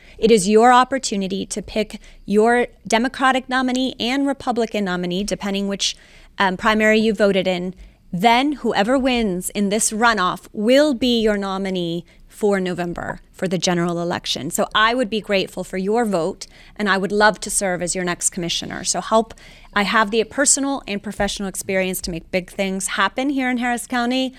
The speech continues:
and I will always be driven, um, by a spirit of fairness and making sure we're not only the most diverse, but the most inclusive and fair. So I want to help build the Harris County of the future, and I need your help. So for those of you who may be thinking, "Great,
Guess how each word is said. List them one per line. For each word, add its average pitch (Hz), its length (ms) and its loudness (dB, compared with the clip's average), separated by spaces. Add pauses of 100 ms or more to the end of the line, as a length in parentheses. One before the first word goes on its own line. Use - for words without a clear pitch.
(280)
and 214 120 2
I 202 60 4
will 202 200 2
always 208 440 2
be 208 160 -2
driven, 180 640 -4
um, 170 340 -8
by 180 300 0
a 175 180 -2
spirit 180 460 -8
of 151 100 -12
fairness 185 640 -2
and 185 160 -6
making 196 300 -6
sure 190 220 -4
we're 180 100 -2
not 190 220 0
only 190 200 -4
the 175 140 -6
most 175 320 -8
diverse, 214 360 -2
but - 180 -8
the 196 60 -6
most 180 300 -8
inclusive 196 640 -4
and 175 180 -8
fair. 180 580 0 (300)
So - 140 -4
I 214 120 4
want 214 180 -2
to 190 120 -6
help 202 240 -6
build 185 360 -2 (100)
the 180 100 -6
Harris 180 260 -6
County 175 280 -6
of 160 80 -8
the 165 80 -10
future, 180 380 -6
and 202 180 0
I 202 100 0
need 190 260 -2
your 160 100 -2
help. 175 340 -6 (400)
So - 140 2
for 254 180 4
those 277 240 4
of 294 100 0
you 269 120 2
who 262 80 2
may 233 140 0
be 226 120 2
thinking, 208 420 0
"Great, 180 340 0